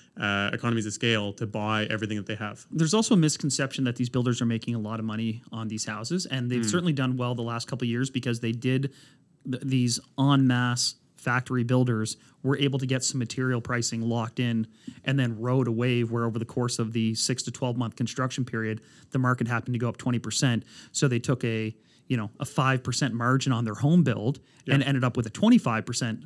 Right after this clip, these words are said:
Speaker 2: margin on it. So they certainly crushed it there. But historically speaking, there has not been a big margin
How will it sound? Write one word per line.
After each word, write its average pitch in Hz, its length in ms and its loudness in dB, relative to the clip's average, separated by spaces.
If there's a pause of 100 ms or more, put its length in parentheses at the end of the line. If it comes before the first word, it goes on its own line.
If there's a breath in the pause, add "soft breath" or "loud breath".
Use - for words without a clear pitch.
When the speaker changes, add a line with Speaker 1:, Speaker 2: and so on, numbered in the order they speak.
Speaker 2:
margin 113 360 -2
on 104 160 -6
it. 123 140 -6 (200 loud breath)
So - 160 4
they 160 160 6
certainly 165 320 4
crushed - 360 -4
it 123 100 -2
there. 123 320 0
But 151 120 2
historically 180 640 4
speaking, 160 560 4 (680 soft breath)
there 131 120 -2
has 123 140 0
not 131 280 2
been 147 100 4
a 135 60 4
big 127 280 2
margin 117 580 -2